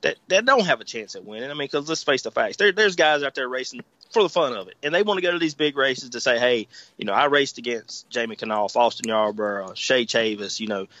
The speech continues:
they just want that experience to say, "Hey, I did race against them," you know, and they didn't have a chance at winning, but, you know, at least let 'em take home a little something for their time. I mean, because,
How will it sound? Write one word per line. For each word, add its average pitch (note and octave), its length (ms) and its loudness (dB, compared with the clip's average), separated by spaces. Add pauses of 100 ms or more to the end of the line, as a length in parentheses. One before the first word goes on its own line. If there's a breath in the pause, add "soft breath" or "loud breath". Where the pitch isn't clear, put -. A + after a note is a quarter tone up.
they C#3+ 100 6
just F3+ 180 4
want D#3+ 200 2
that C#3+ 260 2
experience D#3 480 -2
to A#2 100 -12
say, B2 140 -2
"Hey, C3+ 180 2
I D3 140 4
did D3+ 280 -4
race C#3+ 280 -2
against G#2 320 -12
them," G2 120 -16 (560 loud breath)
you B2 120 -6
know, G#2+ 240 -4
and F#3 120 -2
they A#3 120 4
didn't E3+ 240 2
have C#3 180 -2
a G2 60 -12
chance G#2+ 280 -10
at D#2+ 120 -12
winning, C#3+ 360 2 (480 loud breath)
but, C#3 220 2
you C#3+ 120 -2
know, A2+ 160 2
at - 200 -10
least G#3+ 260 4
let F#3 140 6
'em D3 180 -4 (260)
take E3+ 200 0
home F3 240 2
a C#3+ 60 0
little D3+ 240 2
something C#3+ 400 -2
for A#2+ 100 -4
their G2+ 140 -10
time. A#2+ 360 0
I G2+ 40 -10
mean, A2 180 -6
because, A2+ 400 0